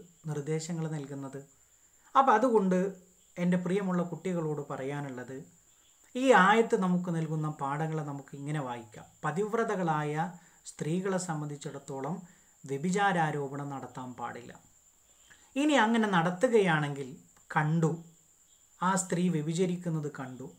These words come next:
അങ്ങനെയാണെങ്കിലോ അയാൾ നാല് സാക്ഷികളെ കൊണ്ടുവരണം. ഒരാളെ കൊണ്ടുവന്നാൽ പോരാ, രണ്ടാളെ കൊണ്ടുവന്നാൽ പോരാ,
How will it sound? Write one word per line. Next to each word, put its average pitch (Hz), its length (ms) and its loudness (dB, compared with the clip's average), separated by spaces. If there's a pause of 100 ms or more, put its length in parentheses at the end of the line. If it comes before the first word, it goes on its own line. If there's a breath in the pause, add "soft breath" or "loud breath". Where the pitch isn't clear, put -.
(140)
അങ്ങനെയാണെങ്കിലോ 151 800 -2 (540 soft breath)
അയാൾ 180 260 4 (220)
നാല് 180 380 2
സാക്ഷികളെ 165 680 -2
കൊണ്ടുവരണം. 131 680 -10 (840)
ഒരാളെ 165 380 2
കൊണ്ടുവന്നാൽ 160 580 -2
പോരാ, 123 240 -12 (520 soft breath)
രണ്ടാളെ 180 580 4
കൊണ്ടുവന്നാൽ 147 560 -2
പോരാ, 123 240 -10